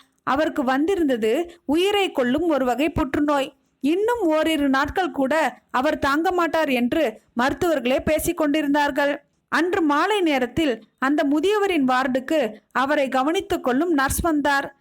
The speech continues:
"சார், உங்களை பார்க்க உங்க மகன் வந்திருக்கார்." கிழவர் கண்ணை திறந்து பார்த்தார். வலி நிவாரணி மாத்திரைகள், மயக்க மருந்துகள் அதிக அளவில் அவருக்கு கொடுக்கப்பட்டிருந்ததால் கண்களையே மெதுவாகத்தான் அவரால் திறக்க முடிந்தது.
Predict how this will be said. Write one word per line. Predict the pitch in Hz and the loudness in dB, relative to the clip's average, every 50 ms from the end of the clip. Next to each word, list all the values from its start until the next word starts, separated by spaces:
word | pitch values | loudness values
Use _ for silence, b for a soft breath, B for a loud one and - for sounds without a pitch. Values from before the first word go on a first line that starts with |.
| b b b | b b b
"சார், | - - 311 320 349 359 302 - B B B B _ | -4 -2 0 2 2 2 0 -2 B B B B _
உங்களை | - 254 262 262 262 247 240 | -2 0 0 2 0 0 0
பார்க்க | 233 240 233 247 262 262 - 330 247 254 349 349 - - - | 0 0 0 0 0 -2 0 0 2 2 0 -2 -6 -6 -4
உங்க | 311 302 294 294 | 0 0 0 2
மகன் | 247 240 226 247 330 381 | 0 0 0 0 0 0
வந்திருக்கார்." | 392 370 330 294 339 320 - - 311 302 294 294 285 - - - - - - | 0 0 0 0 0 -2 0 0 0 2 0 0 -2 -6 -12 -16 -20 -20 -12
கிழவர் | - - 311 339 370 370 302 277 320 - | -6 -2 0 0 0 0 0 0 -2 -2
கண்ணை | - - 254 254 262 294 330 294 | -2 -2 0 0 0 0 0 0
திறந்து | 262 277 226 226 233 277 349 | -2 -2 -2 0 0 0 0
பார்த்தார். | 349 330 302 285 285 - - 285 277 269 277 285 b b b b b _ | 0 0 0 0 -2 -2 -2 0 0 0 -2 -4 b b b b b _
வலி | - 247 277 330 427 453 | -2 0 0 0 0 0
நிவாரணி | 453 427 381 349 330 320 311 294 285 285 | 0 0 0 2 0 2 2 2 0 2
மாத்திரைகள், | 254 240 233 240 240 240 269 240 233 226 226 240 240 247 247 247 B B B | 2 0 0 0 -2 -2 0 0 0 0 0 0 0 0 -2 -4 B B B
மயக்க | - 254 277 311 403 403 427 427 | -2 0 0 0 0 0 0 0
மருந்துகள் | 370 320 302 269 262 247 240 220 247 247 254 262 254 B B B | 2 2 2 2 0 0 0 0 0 0 0 0 -2 B B B
அதிக | B - 247 294 381 427 403 427 | B -2 0 0 0 0 0 2
அளவில் | 381 311 269 254 254 254 339 339 | 2 2 2 0 0 0 0 0
அவருக்கு | 302 269 254 254 247 247 285 262 | 0 0 0 -2 -2 -2 -4 -2
கொடுக்கப்பட்டிருந்ததால் | 262 240 233 269 294 311 - 277 254 233 262 254 254 247 240 240 262 311 320 262 214 214 B B _ _ | -2 -2 -2 -2 -2 -2 -2 -2 -2 -2 -2 -2 -2 -2 -2 0 0 0 0 0 -2 -4 B B _ _
கண்களையே | - 254 262 294 311 370 349 349 330 320 349 381 | -2 0 0 0 2 0 0 0 2 2 2 2
மெதுவாகத்தான் | 370 320 277 269 311 320 302 302 302 294 294 311 311 330 | 2 0 0 2 2 0 0 0 -2 -2 -2 -2 -2 0
அவரால் | 359 330 285 262 262 269 302 277 | 0 0 0 0 0 0 0 0
திறக்க | 302 285 285 294 330 | -2 -2 -2 -2 -2
முடிந்தது. | 294 294 294 294 269 277 269 254 285 285 285 | 0 0 0 0 0 0 0 2 0 0 -2